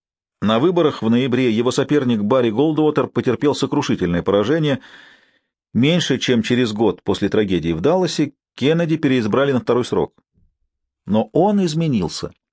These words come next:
Первое время это являлось очевидным только для ближайшего окружения,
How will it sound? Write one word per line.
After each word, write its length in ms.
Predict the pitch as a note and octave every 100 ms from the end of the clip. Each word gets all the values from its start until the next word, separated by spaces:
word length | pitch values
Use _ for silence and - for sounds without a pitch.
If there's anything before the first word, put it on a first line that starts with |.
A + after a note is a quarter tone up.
| _ _ _ _ - - _ _ _ _ _
Первое 380 | B2+ F3+ F3+ F3
время 340 | D3+ F#3 F3+
это 260 | - D3 D3+
являлось 440 | D3 C#3+ D3+ D3
очевидным 480 | C#3 - C3 C#3+ C3
только 360 | A#2 C#3 C3+ A#2
для 140 | A2
ближайшего 500 | A2+ A#2 A#2+ - A2
окружения, 640 | A2 A#2 C3+ C#3+ F2 C2